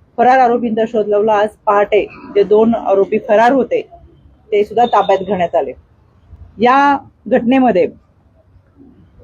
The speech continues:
आरोपी ताब्यात आले, त्याचबरोबर ह्याच्या पाठीमागचा घटनाक्रम जो काही आहे, सहा अकरा दोन हजार चोवीसला राजेंद्र हगवणे यांची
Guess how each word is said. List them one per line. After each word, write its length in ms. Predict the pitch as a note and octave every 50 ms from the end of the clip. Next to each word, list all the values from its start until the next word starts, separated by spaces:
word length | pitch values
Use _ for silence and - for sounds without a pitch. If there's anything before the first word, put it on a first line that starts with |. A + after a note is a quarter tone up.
| _ _ _ - -
आरोपी 340 | F#3+ G3+ A3 A3+ A3+ A#3 C4+
ताब्यात 380 | - C4 A#3+ A3 A#3+ B3 A#3+ B3+
आले, 160 | B3 A#3+ B3
त्याचबरोबर 760 | B3 - A#3+ A#3+ A3+ A3+ A3+ A3 A3+ A3+ G#3+ A#3 A#3+ A#3+ A#3+ A#3 G#3+ - _ _ _ _ _ _ _ _ _ _ -
ह्याच्या 180 | G#3 G#3+ B3 A#3+
पाठीमागचा 680 | B3 A#3+ A#3+ C4+ B3+ C4 C4 C4 - D4+ C#4 C#4 C4+
घटनाक्रम 680 | B3+ C#4 B3 B3 A#3 B3 B3 A#3 C4 B3 A#3+ A#3+ A#3
जो 180 | A3 A#3+ A#3 A#3
काही 240 | A#3 A3 G#3 G#3
आहे, 240 | G3 F3+ F#3+ D#3+ - - _ _ _ _ _ _ _ _ _ _ _ _ _ _ _ _ _ _ _ _
सहा 320 | - B3 A#3+ C4 C4+ C#4 C4
अकरा 540 | B3 B3 - B3+ B3 C4 C4 C4+ C4+ C4 C4 - _ - G#3
दोन 200 | G3 A3+ A#3 A#3+
हजार 380 | C4+ C4 A3+ A3 A#3 A#3 A#3
चोवीसला 600 | A3+ A#3 - B3 G#3+ G#3 A3+ A3+ - B3 F#3+ D#3 - - _ _ _ _ _ _ _ _ _ - G#3+
राजेंद्र 360 | G3+ G3+ G#3 A3+ A3+ A#3+ A#3+
हगवणे 500 | A#3+ A3+ A3 G#3+ A3+ A3+ A3+ A#3 A3+ A3+
यांची 520 | A3+ G#3+ G#3 G#3 G#3+ A3+ A3+ A3+ A3+ A3